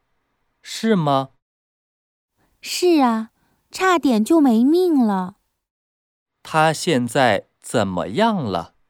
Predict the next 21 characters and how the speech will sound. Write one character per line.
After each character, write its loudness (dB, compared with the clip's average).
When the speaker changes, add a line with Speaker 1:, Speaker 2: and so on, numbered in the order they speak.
Speaker 2:
他 2
半 6
个 2
脸 2
受 2
了 4
重 2
伤， 0
一 6
只 0
耳 4
朵 4
没 2
了。 -2
Speaker 1:
那 2
他 2
现 0
在 0
的 -4
听 -2
力 -4